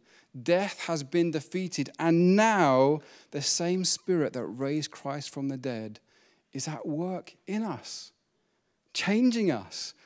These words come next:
making us to be more like him. Listen to these words written by John Calvin, who, yes, like all of us, had a lot of flaws and blind spots,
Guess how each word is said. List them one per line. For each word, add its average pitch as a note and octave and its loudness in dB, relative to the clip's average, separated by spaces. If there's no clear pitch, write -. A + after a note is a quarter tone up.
making G3 4
us F3 2
to E3 -2
be F3 2
more E3+ 4
like E3 2
him. F3+ -2
Listen F#3 2
to G#3 -2
these F3 0
words D3 2
written C#3+ 0
by C3 0
John C#3 0
Calvin, B2 0
who, C3 2
yes, C#3+ -2
like C3+ -2
all C#3 -2
of B2 -4
us, C3+ -2
had B2+ -6
a B2+ -2
lot B2+ -4
of C3 -8
flaws C#3+ 0
and B2 -2
blind C#3+ 2
spots, - -4